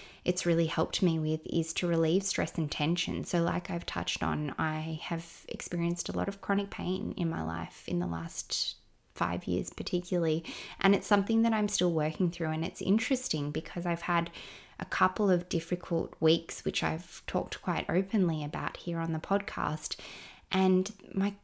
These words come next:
pain has been coming back a bit more. It's, it's almost as if because I've been feeling more emotional and because I've been called to go deeper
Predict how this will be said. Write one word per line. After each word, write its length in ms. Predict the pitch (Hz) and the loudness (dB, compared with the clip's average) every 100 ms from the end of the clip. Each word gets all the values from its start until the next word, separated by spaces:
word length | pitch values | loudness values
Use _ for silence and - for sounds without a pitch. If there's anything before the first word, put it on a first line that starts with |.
| _ | _
pain 340 | - 208 247 294 | -2 4 4 4
has 180 | 320 | 2
been 180 | - 269 | 2 2
coming 320 | 254 214 185 | 4 4 4
back 320 | 165 - 254 254 | 4 2 2 6
a 60 | |
bit 160 | 202 175 | 6 4
more. 340 | 147 - - | 0 0 -4
It's, 520 | - 170 - - - - | 2 2 0 -6 -6 -4
it's 200 | 208 190 | -4 0
almost 360 | 208 226 240 - | 4 6 4 2
as 160 | 196 185 | 2 4
if 180 | 175 | 2
because 420 | - 180 - 175 185 | 0 -6 0 2 2
I've 200 | 180 175 | 0 -2
been 200 | 165 160 | -4 -2
feeling 400 | 170 160 156 151 | 0 0 2 0
more 260 | 160 165 | 2 2
emotional 680 | 156 143 147 - 160 151 151 | 2 0 -2 -2 -2 -2 -2
and 220 | 143 147 - - - - | -2 -6 -8 -14 -10 -4
because 380 | 170 - 160 | -2 0 0
I've 260 | 175 165 165 | 0 -2 -4
been 320 | 156 151 143 | -6 -4 -6
called 720 | - - 170 170 165 - - - | -6 2 6 6 4 -2 -6 -8
to 380 | - 156 147 147 - - - - _ | -6 -2 -2 -4 -6 -16 -20 -20 _
go 180 | - 160 | 4 4
deeper 640 | 165 139 165 - - 170 | 4 2 0 -2 -2 -2